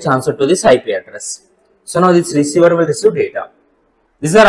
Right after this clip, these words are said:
advantages of multi-protocol label switching. And the first one is, as data will be transferred by reading label instead of I P address, so it is faster than normal I P routing. And M P L S technique can carry any type of message like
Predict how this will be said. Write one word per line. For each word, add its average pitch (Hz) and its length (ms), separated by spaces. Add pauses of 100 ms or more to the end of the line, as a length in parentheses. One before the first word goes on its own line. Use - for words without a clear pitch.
advantages 190 480
of 196 200
multi-protocol 165 760
label 139 260
switching. 113 500 (200)
And 156 100
the 165 80
first 156 300
one 180 160
is, 214 320 (280)
as 120 200
data 117 320
will 143 100
be 151 80
transferred 120 480
by 127 120
reading 117 360
label 107 380 (460)
instead 151 360
of - 60
I 117 140
P 120 120
address, 110 480 (360)
so - 120
it 190 120
is 240 140
faster 165 380
than 202 200
normal 170 360
I 156 140
P 151 200
routing. - 300 (560)
And 120 160
M 110 220
P 120 100
L 123 120
S 131 160
technique 131 340
can 123 160
carry 120 340
any 131 160
type 127 220
of 120 200
message 107 360
like 98 220